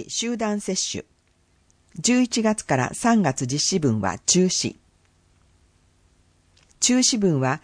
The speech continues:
市内協力医療機関などでの個別接種に切り替えます。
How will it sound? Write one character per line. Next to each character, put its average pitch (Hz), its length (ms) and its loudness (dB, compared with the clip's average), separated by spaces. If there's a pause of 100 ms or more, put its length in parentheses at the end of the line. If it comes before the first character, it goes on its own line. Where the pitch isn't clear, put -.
(140)
市 - 200 -2
内 196 360 4
協 226 220 4
力 214 260 0
医 208 100 0
療 240 200 4
機 - 120 -14
関 175 240 2
な 208 120 4
ど 175 120 2
で 196 120 0
の 131 180 -2 (280)
個 202 100 2
別 240 240 2
接 233 160 2
種 - 200 2
に 117 100 2
切 - 160 -6
り 165 80 0
替 139 180 -4
え 110 40 -2
ま 101 140 -4
す。 - 160 -14